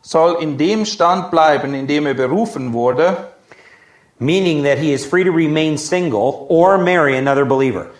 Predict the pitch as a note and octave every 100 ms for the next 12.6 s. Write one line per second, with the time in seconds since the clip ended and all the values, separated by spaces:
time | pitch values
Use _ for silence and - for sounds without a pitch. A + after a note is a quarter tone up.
0 | _ _ D3 D3+ D3+ C#3 D3+ G3 E3 D3
1 | D3+ D3 C#3 - D#3+ E3 D3+ D3 - F3+
2 | A#3+ A3 C3+ C#3+ C#3 C3 B2 B2 G#2 C3
3 | G#2+ A#2+ A#2 B2 D#3 E3+ - D3+ C#3+ E3
4 | - C#3 D#3 - C3 C#3+ D#3 E3+ E3+ D3
5 | C3 C3 C#3 D3 D3 D#3+ C#3+ D#3+ D3 A#2+
6 | G#2 G2+ - _ _ - - - - -
7 | E3 E3 C#3 E3+ E3+ D3 D3+ D3+ D3+ D#3
8 | D#3+ D3 - C#3+ D3 D3 C#3+ C3 E3 D#3+
9 | D3 D#3+ C#3+ C#3+ C#3+ C3 A#2 - F3+ E3
10 | C3 - - - - _ - D3 D3+ F#3
11 | F#3 E3 - D3+ C#3 C#3 F#3 G3 E3 D#3+
12 | D#3+ D3+ D3+ D#3 C#3+